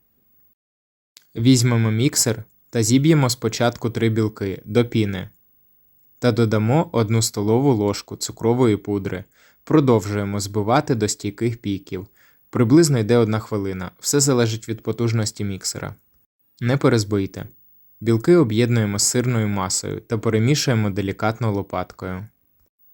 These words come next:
Родзинки замочити в кип'ятку, злити воду, дати їм обсохнути і висипати в сирну масу, перемішати лопаткою.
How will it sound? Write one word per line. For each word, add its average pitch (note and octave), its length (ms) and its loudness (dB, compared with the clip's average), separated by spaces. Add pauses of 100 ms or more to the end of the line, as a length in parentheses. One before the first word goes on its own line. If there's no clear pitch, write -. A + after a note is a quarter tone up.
(120)
Родзинки C3+ 500 2
замочити A#2 480 0
в A#2 60 -6
кип'ятку, G#2+ 680 -6 (480)
злити B2+ 400 4
воду, G2 420 -2 (280)
дати B2+ 360 0
їм A2+ 180 2
обсохнути G2+ 840 -6 (280)
і A2 80 -4
висипати A#2 580 0
в - 40 -12
сирну G#2+ 360 -2
масу, G2 520 -6 (180)
перемішати A2 680 -2
лопаткою. F#2+ 760 -4